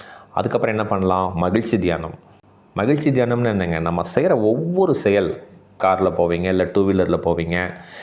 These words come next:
எல்லாத்துக்குமே நீங்க கன்வே பண்றது மகிழ்ச்சியா, ஹாப்பியா நீங்க ஆன்சர் பண்ணுங்க. ஒரு கால் டாக்ஸில போலாம், "தேங்க்யூங்க" அப்படின்னு சொல்லுங்க. ஒரு பஸ்ல போலாம், கீழே இறங்கும்போது அந்த கண்டக்டர் கிட்ட, "ரொம்ப சந்தோஷங்க" அப்படின்னு சொல்லுங்க. அந்த மாதிரி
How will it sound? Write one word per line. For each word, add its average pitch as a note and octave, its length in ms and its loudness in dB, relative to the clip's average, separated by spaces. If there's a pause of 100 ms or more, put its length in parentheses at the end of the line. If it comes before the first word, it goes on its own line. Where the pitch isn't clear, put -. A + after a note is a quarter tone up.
(140)
எல்லாத்துக்குமே D3 800 2
நீங்க G2 200 0
கன்வே A2 400 0
பண்றது G2 460 0
மகிழ்ச்சியா, G#2+ 560 0 (120)
ஹாப்பியா G2+ 680 0
நீங்க F2 240 -4
ஆன்சர் F2+ 460 -2
பண்ணுங்க. D#2+ 260 -2
ஒரு E2 80 -4
கால் G2 220 0
டாக்ஸில F#2+ 340 0
போலாம், E2 420 -2 (540)
"தேங்க்யூங்க" G#2+ 640 0
அப்படின்னு F2 180 -2
சொல்லுங்க. E2+ 360 0
ஒரு E2+ 280 2
பஸ்ல F2 380 2
போலாம், D#2+ 460 0
கீழே A2 220 2
இறங்கும்போது G2+ 400 0
அந்த F#2+ 160 -2
கண்டக்டர் F#2+ 400 -2
கிட்ட, F2 200 0
"ரொம்ப G#2 320 -2
சந்தோஷங்க" F2+ 640 0
அப்படின்னு E2+ 160 -4
சொல்லுங்க. D#2+ 440 -4
அந்த G#2 160 -2
மாதிரி B2 380 0